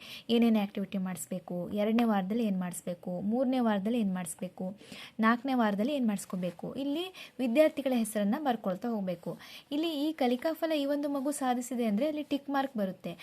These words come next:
ಒಂದ್ ವೇಳೆ ಸಾಧಿಸಿಲ್ಲ ಅಂದ್ರೆ ಮತ್ತೆ ಮುಂದಿನ ಒಂದು ತಿಂಗಳು ನಾವು ಇದೇ ಕಲಿಕಾ ಫಲವನ್ನ ತೆಗೆದುಕೊಂಡು ಈ ರೀತಿಯಾಗಿ ಕಂಟಿನ್ಯೂ ಮಾಡ್ತಾ ಹೋಗ್ಬೋದು. ಇಲ್ಲಿ ನಾನು ಇಲ್ಲಿ ಆಕ್ಟಿವಿಟಿ ಒನ್, ಟೂ ಅಂತ ಕೊಟ್ಟಿದ್ದೀನಿ. ಒಟ್ಟು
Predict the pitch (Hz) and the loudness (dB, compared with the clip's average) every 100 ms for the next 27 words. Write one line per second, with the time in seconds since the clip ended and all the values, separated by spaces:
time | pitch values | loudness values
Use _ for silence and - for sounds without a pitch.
0 | - - 233 277 320 320 254 240 277 320 | -16 -4 0 2 2 0 0 0 0 -2
1 | 294 262 196 185 254 330 247 233 - - | 0 0 0 0 -2 0 -2 -4 -6 -2
2 | 381 320 302 320 320 311 294 285 285 277 | -2 -2 -2 -2 0 0 -2 -2 -2 2
3 | 277 277 269 320 370 - - 262 285 320 | 2 2 0 -2 -6 -10 -4 2 6 6
4 | 320 285 277 277 269 262 254 247 247 247 | 6 2 2 0 2 2 2 2 2 0
5 | 226 220 220 247 370 302 269 240 233 220 | -2 -2 -2 -2 -2 0 0 2 2 0
6 | 311 254 233 240 233 202 175 - 311 277 | 2 2 4 4 4 2 0 -2 2 2
7 | 185 180 170 165 - - - _ _ _ | 0 -4 -4 -8 -12 -20 -20 _ _ _
8 | _ _ _ - 269 294 339 262 196 185 | _ _ _ -12 -6 -4 0 2 2 2
9 | 262 311 - - 262 277 208 208 269 262 | 0 -4 -14 -6 2 2 2 0 -2 0
10 | 277 233 262 349 330 - 254 254 254 - | 0 2 2 -2 -10 -4 0 2 0 -4
11 | - - - 226 311 262 233 214 202 196 | -14 -10 -2 2 2 2 2 2 2 2
12 | 220 226 - 302 330 | 0 -4 -2 -2 0